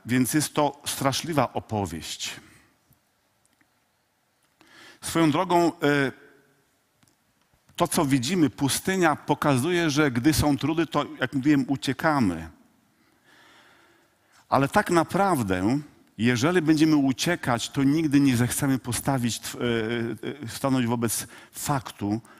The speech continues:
że my możemy przezwyciężyć. Nie musimy być czterdzieści lat, możemy być przez trzy miesiące.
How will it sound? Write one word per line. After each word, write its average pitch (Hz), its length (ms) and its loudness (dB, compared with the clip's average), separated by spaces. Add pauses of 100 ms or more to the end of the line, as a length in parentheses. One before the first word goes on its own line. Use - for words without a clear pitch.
(200)
że 110 180 0
my 131 160 4
możemy 131 600 0
przezwyciężyć. 107 1040 -4
Nie 120 100 0
musimy 127 420 0
być 123 180 -4
czterdzieści 117 640 -4
lat, 117 300 -4
możemy 110 360 0
być 104 200 -6
przez - 220 -12
trzy - 220 -8
miesiące. 101 640 -8